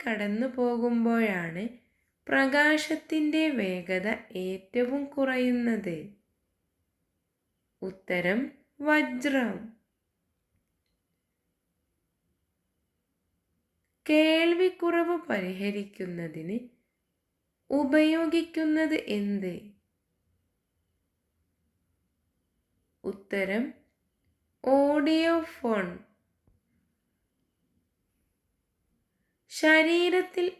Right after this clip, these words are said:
ഒരു ദിവസത്തെ ഊർജം നിലനിർത്താൻ നിർബന്ധമായും വേണ്ടത്? ഉത്തരം എല്ലാ ദിവസവും കൃത്യസമയത്ത് പ്രഭാത ഭക്ഷണം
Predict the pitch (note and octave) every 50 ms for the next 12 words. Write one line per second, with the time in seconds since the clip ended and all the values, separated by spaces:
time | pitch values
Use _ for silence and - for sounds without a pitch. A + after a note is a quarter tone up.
0 | - A3 A3+ A3+ C4 B3 C4 C#4 C4+ C4+ C#4 C4+ - - C#4 C4 - - - C4+
1 | C#4 C#4 - - - - F#3 F#3+ G3 G3 G3 G3+ A3 G#3+ G#3 G#3 B3+ C4 C4 B3+
2 | A#3+ G#3 F#3 F3+ F3 F3 F3 F3 F3 - - - F3 F#3+ A3+ A3+ - - _ _
3 | _ _ _ _ _ _ _ - B3 B3 C4+ C4+ C#4 C4 A#3+ B3 D4+ D#4 D4+ D4+
4 | D4 E4 E4 D#4 C#4 A3+ G3 F#3 F3+ G3 A3+ B3+ C#4 C#4+ D4 D4+ D4+ D4 C#4+ C#4
5 | A#3+ B3+ A3+ G3+ F#3 F3 F3 F3 - _ _ _ _ _ _ _ _ _ _ _
6 | _ _ _ _ _ _ _ _ _ _ _ _ _ _ _ _ _ _ _ _
7 | _ _ _ _ _ - F#3 F#3+ F#3+ - - - F3+ F3+ F3 F3+ G3+ B3 D4 D4+
8 | - _ _ _ _ _ _ - - C#4 C#4 C#4+ D4 D4+ D#4 E4 E4+ F4+ E4+ D4+
9 | C#4 A#3 F#3+ F#3 F3+ - - F#3 E3+ E3+ G#3 B3+ C#4 - _ _ _ - C4 C#4
10 | C#4 C#4 - - - F4 E4+ E4+ - D#4+ D4+ D4 D4+ D4+ D4+ D4 D4 - D#4 D4
11 | - A#3+ A3 G3+ F#3 F#3+ G3+ G3+ G#3+ A3+ A3+ C4 C4 B3 A#3 F#3+ - - - -
12 | G3+ F#3+ A3+